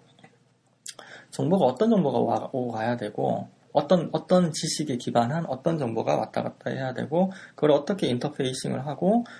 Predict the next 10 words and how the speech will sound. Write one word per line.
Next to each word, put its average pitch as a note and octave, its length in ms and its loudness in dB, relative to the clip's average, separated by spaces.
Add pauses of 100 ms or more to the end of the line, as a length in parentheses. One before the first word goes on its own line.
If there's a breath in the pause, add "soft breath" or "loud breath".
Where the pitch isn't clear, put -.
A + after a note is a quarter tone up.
(140 loud breath)
그걸 D#3 240 4
어떻게 F#3 600 2
이제 B2+ 220 0
비아이엠 C3+ 460 2
실행, D3+ 460 -4 (260 soft breath)
실행을 D#3 880 0
하게끔 F3 600 0
인프라라든지 C#3+ 920 -2
계획을 B2+ 340 -2
만들고, G#2+ 720 -6